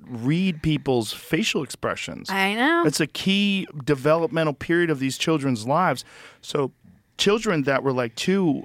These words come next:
Speaker 1: and one and three years old, like, little kids that are learning from people's expressions and how they talk.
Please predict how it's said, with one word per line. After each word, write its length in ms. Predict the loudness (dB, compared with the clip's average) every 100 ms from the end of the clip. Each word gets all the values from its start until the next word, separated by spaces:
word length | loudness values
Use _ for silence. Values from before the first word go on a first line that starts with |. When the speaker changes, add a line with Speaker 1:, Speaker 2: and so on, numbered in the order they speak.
| -4
Speaker 1:
and 460 | -2 -2 -4 -4
one 360 | 0 2 2 2
and 200 | 0 -2 -2
three 200 | 0 2
years 220 | 0 2
old, 240 | 2 2
like, 140 | -2 0
little 240 | 0 0
kids 320 | 0 0 2
that 80 | 0
are 80 | 0
learning 720 | 0 2 2 4 2 2 -2 -6 _
from 200 | -4 -2
people's 360 | 0 0 0 -2
expressions 880 | -6 -4 0 0 0 0 2 0 -2
and 80 | -2
how 100 | -2
they 140 | -2
talk. 360 | 0 2 0